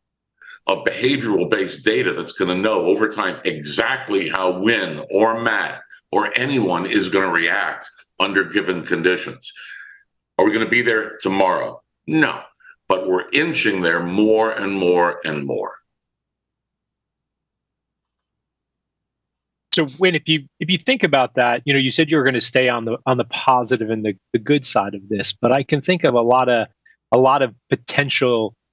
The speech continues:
Speaker 2: negative impacts or utilization or misuse of this, right?
Speaker 1: Oh, yeah.
Speaker 2: And I, I guess, doesn't,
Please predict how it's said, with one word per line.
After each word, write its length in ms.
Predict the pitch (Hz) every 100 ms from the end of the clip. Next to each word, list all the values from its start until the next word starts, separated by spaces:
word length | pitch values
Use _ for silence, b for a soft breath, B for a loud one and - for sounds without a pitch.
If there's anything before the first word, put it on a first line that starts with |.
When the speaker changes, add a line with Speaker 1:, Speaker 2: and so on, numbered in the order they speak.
| _ _
Speaker 2:
negative 380 | 120 131 123 113
impacts 600 | 123 120 117 107 - -
or 80 | 117
utilization 760 | 110 117 110 110 113 117 - 110
or 80 | 117
misuse 540 | 147 - 156 151 -
of 80 | 104 -
this, 380 | 95 - - -
right? 280 | 113 120 139
Speaker 1:
Oh, 100 | -
yeah. 120 | 120 127
Speaker 2:
And 200 | 123 - -
I, 120 | 135 -
I 40 | 135
guess, 300 | 147 131 - B B _ _ -
doesn't, 340 | 180 202 175